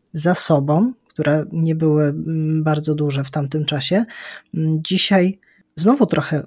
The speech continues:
chcemy się dzielić tym, co mamy, chcemy oddawać, y, puszczać w obieg, mm, ale, mm, mam wrażenie, że ta praca ludzkich rąk nie jest doceniana.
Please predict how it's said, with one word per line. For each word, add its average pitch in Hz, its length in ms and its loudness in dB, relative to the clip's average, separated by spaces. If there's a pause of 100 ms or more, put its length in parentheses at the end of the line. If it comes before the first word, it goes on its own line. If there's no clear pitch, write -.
(360)
chcemy 196 440 4
się - 180 -4
dzielić 147 500 2
tym, 165 200 0
co 165 160 -2
mamy, 151 300 0
chcemy 156 400 -2
oddawać, 151 720 -2
y, 151 160 0
puszczać 156 460 -2
w 156 100 -10
obieg, 143 500 0 (480)
mm, 160 320 -4
ale, 165 380 2 (200)
mm, 160 200 -12 (460)
mam 175 160 2
wrażenie, 180 440 2
że 170 140 0 (240)
ta 165 120 -2
praca 170 560 -2
ludzkich 160 600 -4
rąk 160 380 0
nie 185 200 2
jest 175 180 -2
doceniana. 160 600 0